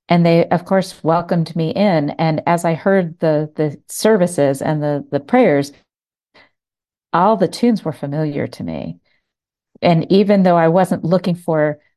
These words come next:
a religious or even spiritual connection,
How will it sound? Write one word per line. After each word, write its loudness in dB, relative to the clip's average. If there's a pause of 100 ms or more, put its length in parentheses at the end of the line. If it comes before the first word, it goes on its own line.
a 0
religious 0
or 0
even -2
spiritual 0
connection, -6